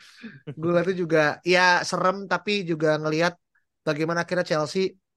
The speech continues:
terus mengincar pemain-pemain yang promising dan mu-, I mean, mirip kayak Madrid lah ya. Eh, memboyong pemain-pemain muda gitu kan. Bedanya kalau Madrid lebih dari eh, apa namanya, Brazil ya, eh,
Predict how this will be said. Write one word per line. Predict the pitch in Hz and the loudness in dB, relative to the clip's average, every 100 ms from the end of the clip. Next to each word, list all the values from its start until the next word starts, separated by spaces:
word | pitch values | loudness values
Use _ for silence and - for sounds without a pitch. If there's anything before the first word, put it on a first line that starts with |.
| _ _ _ _ _ _ _ - | _ _ _ _ _ _ _ -6
terus | 170 | -4
mengincar | 175 170 156 151 | -4 -4 -2 -4
pemain-pemain | 147 151 143 147 156 | -2 -4 -4 -4 -2
yang | 135 | -2
promising | 143 139 147 151 143 | -2 -2 -2 -2 -2
dan | 143 | 0
mu-, | 165 - | -2 -2
I | 170 | -2
mean, | |
mirip | 170 170 - | 0 -2 0
kayak | 147 | 0
Madrid | 143 151 147 - | 2 0 0 -2
lah | 151 139 | 0 -2
ya. | 139 - - - _ _ | -2 -8 -20 -20 _ _
Eh, | - 135 | -4 -2
memboyong | 147 151 151 156 | 0 2 2 2
pemain-pemain | 156 147 151 | -4 -2 -4
muda | 151 147 147 165 | -2 0 4 4
gitu | 156 147 127 | 2 -4 -4
kan. | |
Bedanya | 135 143 151 160 | -2 0 0 0
kalau | 151 | 0
Madrid | 147 165 170 | 0 0 -2
lebih | 147 | 0
dari | 147 143 143 139 - - _ _ - | 0 0 0 -2 -6 -20 _ _ -6
eh, | 139 135 135 135 135 127 | -2 0 0 0 -2 -2
apa | 160 | -4
namanya, | 151 156 170 | -2 -2 0
Brazil | 156 151 147 165 190 | 4 4 4 4 6
ya, | 165 175 - _ _ _ - | 4 0 -8 _ _ _ -6
eh, | 135 | -4